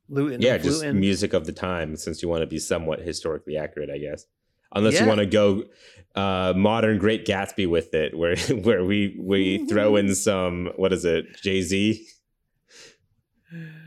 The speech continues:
Speaker 1: Oh my gosh. I just thought about, like, Eminem's, like,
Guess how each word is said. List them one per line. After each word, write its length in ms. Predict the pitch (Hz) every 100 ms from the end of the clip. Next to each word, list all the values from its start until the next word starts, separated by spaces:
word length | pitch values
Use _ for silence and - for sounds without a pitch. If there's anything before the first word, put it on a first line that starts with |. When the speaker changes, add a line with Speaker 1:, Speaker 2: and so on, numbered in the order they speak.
| 160 _ _ 403
Speaker 1:
Oh 400 | 151 131 120 107
my 200 | 120 -
gosh. 600 | 117 117 135 131 - - _ _ _ _ _ _ _ _ _ _ _ _ _ _ _ _ _ _ _ _ _ _ _ _ _ _ _ _ _ _ _ _ _ _ _ _ _ _ _ _ -
I 120 | 156
just 180 | 160 147
thought 200 | 131 143
about, 240 | 139 -
like, 200 | 127 127
Eminem's, 800 | 127 127 131 120 120 135 135 - - _ -
like, 360 | 113 117 123